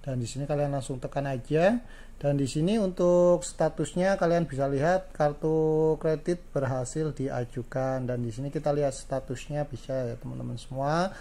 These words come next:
Statusnya nanti seperti ini untuk pengajuan kartu kredit. Terus di sini ada di bawahnya seperti ini tahap-tahapnya ya teman-teman semua, sampai nanti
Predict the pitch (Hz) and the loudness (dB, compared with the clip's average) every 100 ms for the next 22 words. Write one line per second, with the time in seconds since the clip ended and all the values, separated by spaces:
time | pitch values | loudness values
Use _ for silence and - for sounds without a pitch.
0 | - - - - 131 127 - 160 151 160 | -16 -16 -14 -8 -6 -6 -4 -2 0 -2
1 | - - 143 147 139 156 190 156 151 151 | -4 -4 -4 -2 0 0 0 2 2 2
2 | 147 143 147 143 143 135 131 127 139 131 | 2 2 0 -4 -2 -2 -4 -2 -4 -4
3 | 123 160 165 147 143 143 143 139 120 131 | -4 -2 -2 -2 -2 -4 -4 -8 -8 -10
4 | - 143 135 131 123 120 123 123 127 127 | -8 -6 -4 -4 -6 -4 -2 -2 -4 -8
5 | - 127 135 139 131 110 135 - 123 127 | -8 -6 -4 -6 -6 -6 -6 -4 -4 -4
6 | 147 143 127 131 127 127 120 139 139 135 | -4 -4 -4 -6 -6 -6 -6 -4 -4 -4
7 | 131 143 139 131 139 170 | -4 -4 -4 -4 0 0